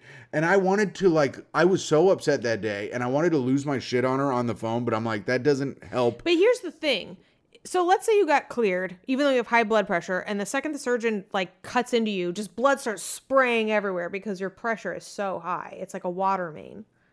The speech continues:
Speaker 1: Okay.
Speaker 2: So why, d-, like, are you thrilled about that? Like, you wanted,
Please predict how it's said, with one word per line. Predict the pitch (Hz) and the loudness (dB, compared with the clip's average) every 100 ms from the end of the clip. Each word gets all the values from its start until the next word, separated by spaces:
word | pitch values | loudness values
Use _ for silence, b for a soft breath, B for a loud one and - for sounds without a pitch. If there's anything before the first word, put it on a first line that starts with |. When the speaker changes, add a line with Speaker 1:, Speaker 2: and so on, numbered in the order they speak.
| _ _ _ 117 | _ _ _ -12
Speaker 1:
Okay. | - 117 104 127 123 | -2 2 2 0 -2
Speaker 2:
So | - | 2
why, | 277 254 285 | 4 4 4
d-, | 233 220 262 | 2 0 0
like, | 247 254 233 - - | 2 2 2 -2 -4
are | 214 247 | 2 4
you | 269 285 | 4 2
thrilled | 277 208 226 247 302 285 277 | -2 -2 0 2 2 2 2
about | 285 302 302 | 4 2 2
that? | 311 311 | 2 2
Like, | 262 233 220 | 2 0 -2
you | 233 | -2
wanted, | 240 247 247 | 0 2 0